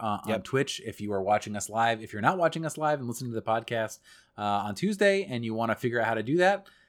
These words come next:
Speaker 1: uh, I'll, I'll, d-, D M me. I'll show you how to do it. But yeah, just go to,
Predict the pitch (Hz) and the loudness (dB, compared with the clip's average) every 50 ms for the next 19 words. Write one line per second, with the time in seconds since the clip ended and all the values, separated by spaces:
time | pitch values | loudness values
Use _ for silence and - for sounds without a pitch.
0 | _ _ _ - 110 113 113 117 120 120 - _ _ _ _ _ _ _ - - | _ _ _ -2 0 2 4 4 4 2 0 _ _ _ _ _ _ _ -10 -8
1 | 113 127 - _ - - - _ _ _ _ _ - 143 147 110 - 165 208 254 | -8 -8 -8 _ -18 -20 -20 _ _ _ _ _ -6 -6 -4 0 2 4 6 6
2 | 269 196 110 92 90 87 - - - 196 147 90 90 87 82 82 85 82 - 107 | 4 4 4 2 2 0 0 0 2 2 2 2 0 -2 -4 -4 -6 -4 -2 0
3 | 110 120 117 101 131 120 - 156 139 139 139 143 - 190 | 2 2 2 2 0 2 6 6 8 8 8 6 4 0